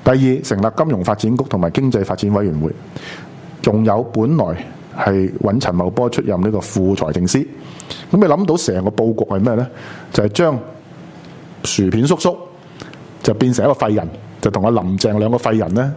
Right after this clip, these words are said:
就兩個攬埋一齊，然後所有集大權啲特首於一身。哇！咁到時之後仲發發聲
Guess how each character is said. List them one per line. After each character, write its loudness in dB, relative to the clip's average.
就 0
兩 2
個 4
攬 4
埋 2
一 2
齊， -2
然 4
後 4
所 2
有 4
集 0
大 2
權 -2
啲 2
特 2
首 0
於 4
一 4
身。 2
哇！ 6
咁 0
到 4
時 0
之 2
後 4
仲 0
發 0
發 2
聲 2